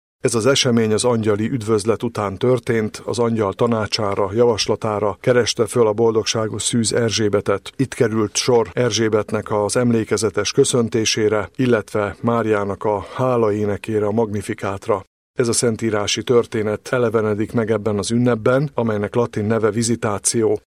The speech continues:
Ezt az ünnepet a keleti egyház sokkal régebben ünnepelte már, ikonokon is sokszor megjelenik ez a téma. A nyugati egyházban a tizenharmadik században a ferencesek kezdték el ezt ünnepelni, Szent Bonaventura javaslatára,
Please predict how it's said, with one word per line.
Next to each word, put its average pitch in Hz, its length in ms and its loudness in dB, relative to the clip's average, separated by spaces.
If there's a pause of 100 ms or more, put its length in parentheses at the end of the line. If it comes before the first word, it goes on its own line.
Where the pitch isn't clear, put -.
(240)
Ezt - 220 2
az 127 100 2
ünnepet 135 380 4
a 113 60 4
keleti 120 460 2
egyház 110 680 -2
sokkal 127 380 0
régebben 104 680 0
ünnepelte 110 640 0
már, 117 480 0
ikonokon 113 580 -2
is 104 80 -2
sokszor 110 380 -2
megjelenik 113 600 0
ez 104 120 -2
a 104 60 -2
téma. 123 460 2
A - 80 -6
nyugati 113 320 2
egyházban 107 520 -2
a 101 60 -2
tizenharmadik 107 720 -2
században 107 680 0
a - 60 -12
ferencesek 110 720 0
kezdték 110 460 -2
el 104 140 0
ezt - 280 -6
ünnepelni, 110 760 0
Szent 104 280 -2
Bonaventura 110 720 2
javaslatára, 113 840 0